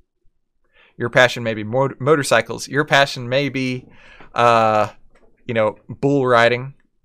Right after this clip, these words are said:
Live here in Texas, so gotta talk about that kind of stuff. Your passion may be making the world's greatest cowboy boots. But whatever your passion is, I hope that you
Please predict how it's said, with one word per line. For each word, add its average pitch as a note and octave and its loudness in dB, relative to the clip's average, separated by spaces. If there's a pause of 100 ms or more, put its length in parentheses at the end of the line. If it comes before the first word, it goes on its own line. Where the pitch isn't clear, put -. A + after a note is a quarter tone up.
(220)
Live G2+ -10
here G#2+ -6
in G2+ -8
Texas, A#2+ -4
so G2+ -8
gotta G#2+ -4
talk A2 -4
about G#2 -4
that A2 -4
kind G2 -8
of G2+ -10
stuff. - -6 (280)
Your E3+ 4
passion C3+ 0 (280)
may C#3+ 2
be C#3+ 0
making C#3+ 0
the B2 -2
world's C#3 0
greatest C#3+ 2
cowboy D3+ 2
boots. - -10 (2500)
But C3+ 0
whatever E3 4
your E3+ 0
passion B2 0
is, A2 -6
I G#2+ -4
hope A#2+ -8
that G2+ -12
you G2+ -10